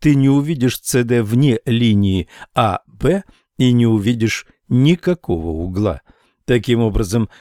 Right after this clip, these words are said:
максимальный и вместе минимальный угол должен быть где-то раньше двух углов и после простой линии,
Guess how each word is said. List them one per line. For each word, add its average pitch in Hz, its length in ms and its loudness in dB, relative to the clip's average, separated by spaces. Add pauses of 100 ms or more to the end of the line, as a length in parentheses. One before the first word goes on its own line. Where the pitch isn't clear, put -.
максимальный 131 880 0
и 123 60 0
вместе 131 420 -2
минимальный 151 600 2
угол 90 420 -2 (240)
должен 139 480 0
быть 135 140 -4
где-то 131 400 -2
раньше 135 320 0
двух 120 280 0
углов 135 440 0 (320)
и 135 120 2
после 120 460 -2
простой 110 500 -2
линии, 80 400 -4